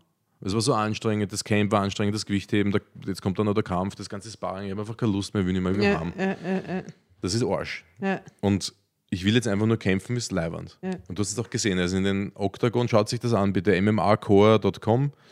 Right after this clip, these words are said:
Speaker 1: Alexander Rakic gegen Jimmy Manuwa, ähm, schaut sich den Kampf davor an, gegen Devin Clark, die Gesichts-, der Gesichtsausdruck von Alexander Rakic, wenn er in der Kabine ist, wenn er in, in den, die Arena geht, wenn er in den Oktagon steigt,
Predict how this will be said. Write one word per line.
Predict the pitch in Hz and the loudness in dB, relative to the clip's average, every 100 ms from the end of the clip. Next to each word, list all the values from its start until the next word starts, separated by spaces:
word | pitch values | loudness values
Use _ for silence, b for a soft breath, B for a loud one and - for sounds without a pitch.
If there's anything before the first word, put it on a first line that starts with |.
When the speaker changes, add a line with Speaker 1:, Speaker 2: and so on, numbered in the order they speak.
| B B B B B | B B B B B
Speaker 1:
Alexander | - 92 110 98 | 2 4 6 6
Rakic | 92 92 110 - | 6 6 0 0
gegen | 95 | 0
Jimmy | 87 98 95 | 2 2 4
Manuwa, | 92 120 123 131 120 - - | 4 4 4 4 2 -10 -2
ähm, | 98 92 90 | 2 2 2
schaut | - 92 | 2 2
sich | 101 | 2
den | 104 | 0
Kampf | 98 92 - | 2 2 0
davor | - 95 98 | -2 6 8
an, | 120 117 | 6 4
gegen | 101 90 | 2 4
Devin | 90 90 | 4 2
Clark, | - 87 113 139 - b b b - | 0 4 4 2 -4 b b b 0
die | |
Gesichts-, | 95 85 117 120 - - _ _ _ _ _ - | 4 6 6 2 -2 -12 _ _ _ _ _ 2
der | 90 | 4
Gesichtsausdruck | 98 95 123 - 110 110 - 110 - | 4 2 2 2 4 4 2 0 0
von | 104 | 2
Alexander | 95 98 95 101 | 4 4 4 4
Rakic, | 92 92 - 98 101 | 4 2 0 -2 2
wenn | 95 95 | 4 4
er | 92 90 | 4 2
in | - 90 | 0 0
der | |
Kabine | - 92 107 120 117 | 0 0 2 2 2
ist, | 113 - - | 0 -4 -4
wenn | 98 | -2
er | 90 | 0
in, | 92 85 | 0 -2
in | 92 | -2
den, | 90 85 | -2 0
die | 90 | 2
Arena | 85 87 107 110 | 2 4 2 0
geht, | 110 101 | 0 0
wenn | 92 92 | 0 2
er | |
in | 92 | 2
den | 87 | 0
Oktagon | 92 - 101 95 | -2 -2 -2 0
steigt, | - 87 90 - | 0 0 -2 -12